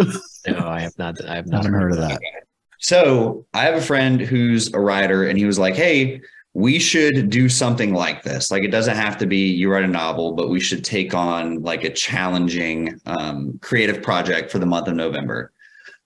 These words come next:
Speaker 3: And so I thought about it, and I was, I was a copywriter at this time, and I was really interested in sales pages,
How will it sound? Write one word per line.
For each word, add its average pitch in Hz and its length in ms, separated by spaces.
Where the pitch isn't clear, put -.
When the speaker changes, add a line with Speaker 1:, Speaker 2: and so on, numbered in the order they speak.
Speaker 3:
And 120 180
so 120 140
I 113 100
thought 131 280
about 95 260
it, 107 300
and 98 440
I - 140
was, 117 420
I 113 60
was 139 120
a 160 40
copywriter 110 560
at 95 80
this 92 140
time, 87 500
and 101 140
I 104 40
was 104 140
really 135 300
interested 123 420
in 95 240
sales 92 360
pages, 82 500